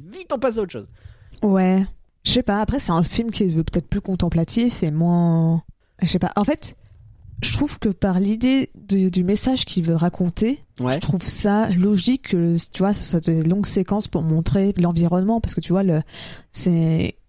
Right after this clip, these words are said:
Speaker 2: contrairement à ce que j'ai, parce que j'ai vu des gens, euh, se plaindre un peu de ça, et je peux comprendre tout à fait, hein, c'est pas une critique, euh, contre ça.
Speaker 1: Il y a des gens qui se plaignent de trop longues séquences ?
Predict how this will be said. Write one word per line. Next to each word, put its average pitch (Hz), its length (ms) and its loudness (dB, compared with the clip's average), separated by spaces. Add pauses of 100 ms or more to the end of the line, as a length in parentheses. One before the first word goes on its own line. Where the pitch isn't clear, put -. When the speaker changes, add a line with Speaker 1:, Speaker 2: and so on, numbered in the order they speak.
(420)
Speaker 2:
contrairement 220 480 0
à 240 60 2
ce - 160 -2
que 190 100 0
j'ai, 165 120 2
parce - 140 -2
que 170 60 -4
j'ai 160 180 0
vu 175 180 0
des 170 160 2
gens, 180 280 2
euh, 151 200 2
se - 400 -6
plaindre 180 280 0
un 160 40 2
peu 156 120 -2
de - 60 -6
ça, 214 140 0
et - 40 0
je - 40 -6
peux 160 80 -4
comprendre 190 340 -4
tout - 120 -12
à 185 60 2
fait, 170 180 -2
hein, 139 80 0
c'est - 120 -6
pas 160 60 -2
une 156 100 -6
critique, - 460 -4
euh, 147 80 0
contre - 240 -6
ça. 196 140 -2 (140)
Speaker 1:
Il - 60 -10
y - 20 -8
a 120 40 -6
des 127 60 -2
gens 165 120 0
qui 160 120 -6
se - 60 -12
plaignent 196 260 -4
de 127 120 0
trop 175 280 -4
longues 196 140 -4
séquences ? - 420 -8